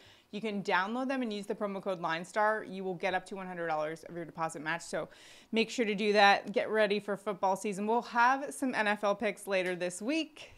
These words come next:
Don't you worry about it. Make sure you are subscribed to our channel 'cause we have so much content coming your way these days. We've got college football, N F L. We're still gonna be doing your M L B picks daily. So make sure, if you haven't already, you like this video, subscribe to our channel, and comment below.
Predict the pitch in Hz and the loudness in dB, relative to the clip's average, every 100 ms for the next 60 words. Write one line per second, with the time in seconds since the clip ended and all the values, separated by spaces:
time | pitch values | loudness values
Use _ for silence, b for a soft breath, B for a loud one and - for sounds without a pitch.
0 | - 196 180 185 185 180 220 220 220 214 | -8 -4 -4 -4 -4 0 4 6 8 8
1 | 214 190 214 - 226 214 214 147 190 196 | 6 0 -4 -4 -2 -2 -4 -2 -2 -4
2 | 208 - 233 240 240 208 254 262 240 214 | -10 -2 4 4 4 0 0 0 0 -2
3 | 202 202 - 208 208 202 - 180 185 202 | -6 -6 -4 -6 -6 -8 -4 -4 -4 -8
4 | - 190 185 170 165 165 175 175 180 175 | -8 -10 -8 -4 -4 -2 -4 -4 -4 -6
5 | - 151 - 175 147 - - 220 226 202 | -6 -10 -4 -6 -6 -10 -6 -6 0 2
6 | 185 B B B B 226 233 208 202 190 | 2 B B B B 2 4 4 2 4
7 | 180 170 175 B B _ 208 170 - 254 | 4 4 -2 B B _ -16 -14 0 2
8 | 240 240 226 214 214 196 180 190 180 180 | 4 2 2 2 2 2 0 2 0 -2
9 | 180 202 180 - 170 165 165 165 _ _ | -4 -6 -6 -4 -2 -2 -6 -10 _ _
10 | _ _ - - 226 214 202 - 208 190 | _ _ -14 -6 -4 -2 -2 -2 0 0
11 | 208 208 196 190 180 175 175 165 180 180 | 0 0 0 0 0 0 -2 -4 -2 -2
12 | 202 196 185 180 175 175 180 - 190 185 | -6 -8 -8 -4 -6 -8 -14 -2 -2 -2
13 | 175 175 220 220 269 214 - - 226 226 | -4 -6 -4 -4 -6 -8 -10 -8 -8 -4
14 | 220 226 165 | 0 0 0